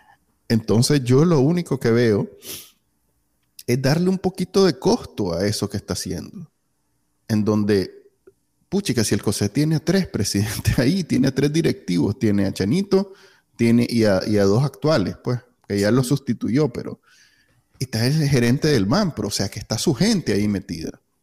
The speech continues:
Debería ser relativamente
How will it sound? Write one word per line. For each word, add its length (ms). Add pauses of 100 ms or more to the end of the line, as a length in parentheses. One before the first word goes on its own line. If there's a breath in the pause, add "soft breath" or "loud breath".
(460)
Debería 460
ser 200
relativamente 1120